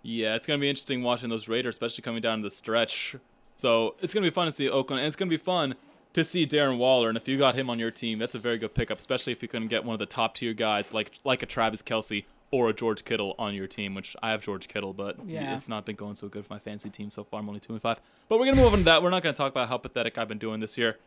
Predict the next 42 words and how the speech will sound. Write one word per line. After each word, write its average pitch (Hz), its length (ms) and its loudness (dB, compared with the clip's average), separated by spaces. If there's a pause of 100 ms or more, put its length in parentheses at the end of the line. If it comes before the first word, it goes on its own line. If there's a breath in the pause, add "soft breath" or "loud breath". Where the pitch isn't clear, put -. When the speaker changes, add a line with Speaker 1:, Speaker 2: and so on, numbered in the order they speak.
(420 soft breath)
Speaker 1:
So 180 180 6
we're 185 80 4
gonna 202 140 4
go 180 140 8
on 175 100 4
with 175 140 -2
our 156 280 6 (100)
number 190 440 4
three, 156 500 6
third 185 500 4
and 156 280 0
last 135 480 4 (260)
fantasy 147 320 4
football 131 400 2
star 104 580 4 (440)
of 113 180 0
the 117 80 -2
week. 113 260 -2
I'm 202 160 2
gonna 254 140 0
go 202 500 6 (480)
with - 80 -20
the 185 60 -6
name 202 160 0
that 131 160 2
I 139 120 6
don't 262 140 2
think 294 180 -2
anybody 214 360 0
has 151 160 2
heard 190 180 0
so 123 180 0
far 107 300 0
yet 117 200 0
this 117 140 -2
season, 123 300 0
but 147 160 2
he's 170 100 0
been 185 140 0
doing 190 280 0 (120)
very 233 340 6
good 147 400 2